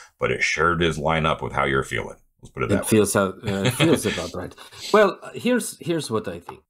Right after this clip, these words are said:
Speaker 2: Um, I think I don't want to, uh, it seems foolish to go to Gosterwick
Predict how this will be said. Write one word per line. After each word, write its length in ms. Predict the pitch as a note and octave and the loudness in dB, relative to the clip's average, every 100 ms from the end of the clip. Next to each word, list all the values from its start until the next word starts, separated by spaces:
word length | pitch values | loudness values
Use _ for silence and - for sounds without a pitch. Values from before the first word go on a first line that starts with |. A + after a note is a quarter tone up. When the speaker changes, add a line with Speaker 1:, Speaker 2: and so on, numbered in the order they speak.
| _ _ _ _ _ _ _ | _ _ _ _ _ _ _
Speaker 2:
Um, 240 | G2 F#2 - _ _ _ _ | -8 -8 -14 _ _ _ _
I 40 | |
think 360 | A2+ C3+ C3 - _ - _ _ _ _ | 0 2 2 -2 _ -20 _ _ _ _
I 40 | A#2+ | 0
don't 320 | D3 D3 C3+ | 4 2 2
want 280 | C3 B2 A2+ | 2 2 2
to, 280 | A#2 G2+ - _ | -4 -4 -10 _
uh, 60 | - - - - - | -18 -18 -16 -16 -14
it 120 | - - | -10 -4
seems 320 | F3+ D3+ - | 2 2 2
foolish 340 | - B2 G#2+ | 6 6 6
to 140 | - A2 | 2 4
go 260 | A2 G#2+ | 6 6
to 400 | G2+ - G2+ G2 - _ | 4 0 -2 -2 -8 _
Gosterwick 640 | A2 G2+ - G#2 F#2 - | -2 0 -4 -4 -6 -10